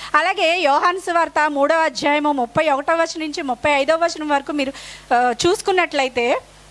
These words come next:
యేసు ప్రభు ఒక సందర్భంలో జనసమూహం, ఇప్పుడు ఎలాగైతే మన సంఘంలో కూడుకొని ఉన్నామో,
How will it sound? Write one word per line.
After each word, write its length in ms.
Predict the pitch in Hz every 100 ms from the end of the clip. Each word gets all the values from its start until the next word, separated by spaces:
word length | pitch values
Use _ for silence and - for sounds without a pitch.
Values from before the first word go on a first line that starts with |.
| - -
యేసు 260 | 294 370 480
ప్రభు 240 | 453 403
ఒక 80 | 381
సందర్భంలో 640 | 349 302 285 339 339 320
జనసమూహం, 680 | 294 277 285 330 370 370 370
ఇప్పుడు 180 | 294 277
ఎలాగైతే 520 | 254 254 277 311 320
మన 180 | 330 302
సంఘంలో 460 | 311 269 269 294 311
కూడుకొని 440 | 294 277 277 302
ఉన్నామో, 420 | 285 262 247 262